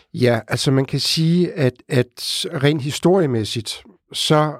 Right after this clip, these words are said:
så har der jo været produceret vin i Danmark, øh, tilbage i femtenhundredetallet, øh, på et munkekloster, blandt andet i Odense. Men, øh, vi har jo ikke traditionen for det.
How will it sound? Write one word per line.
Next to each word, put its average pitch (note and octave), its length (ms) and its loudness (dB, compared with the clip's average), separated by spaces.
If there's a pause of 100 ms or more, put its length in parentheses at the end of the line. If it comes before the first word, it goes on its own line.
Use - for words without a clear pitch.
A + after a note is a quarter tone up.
(160)
så D3 140 0
har C#3+ 200 2
der D#3+ 80 2
jo C#3+ 60 2
været A#2+ 220 -2
produceret A2 640 -2
vin C#3 300 0
i - 80 -6
Danmark, A#2 460 2 (720)
øh, A2+ 280 4
tilbage B2+ 560 2
i A#2 260 -2
femtenhundredetallet, G#2+ 1040 -2 (180)
øh, G#2 400 2
på B2+ 120 2
et A2 60 0
munkekloster, A#2+ 720 0
blandt A2 280 0
andet A2+ 180 2
i A#2+ 60 0
Odense. A#2 480 0 (760)
Men, B2+ 380 0 (340)
øh, A#2 580 2 (640)
vi B2 120 0
har D3+ 280 2
jo D3 160 0
ikke B2+ 420 0
traditionen A#2+ 720 -2
for G#2 240 0
det. A#2+ 140 -8